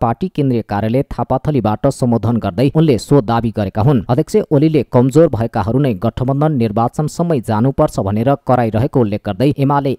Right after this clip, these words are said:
एक्लैले निर्वाचन लड्ने बताए। एमाले देश बनाउने सङ्कल्प बोकेको र बनाउन योगदान गरेको पार्टी भएको बताउँदै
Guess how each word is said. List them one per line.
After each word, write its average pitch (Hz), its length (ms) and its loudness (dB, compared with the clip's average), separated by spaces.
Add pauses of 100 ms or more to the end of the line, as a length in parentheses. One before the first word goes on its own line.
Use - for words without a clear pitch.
एक्लैले 170 440 -4
निर्वाचन 117 520 0
लड्ने 107 300 0
बताए। 101 460 -2
एमाले 151 380 0
देश 135 320 -2
बनाउने 135 340 2
सङ्कल्प 127 500 -2
बोकेको 110 640 0
र 127 80 2
बनाउन 131 540 2
योगदान 120 340 0
गरेको 123 320 2
पार्टी 123 320 -2
भएको 110 280 -2
बताउँदै 104 460 0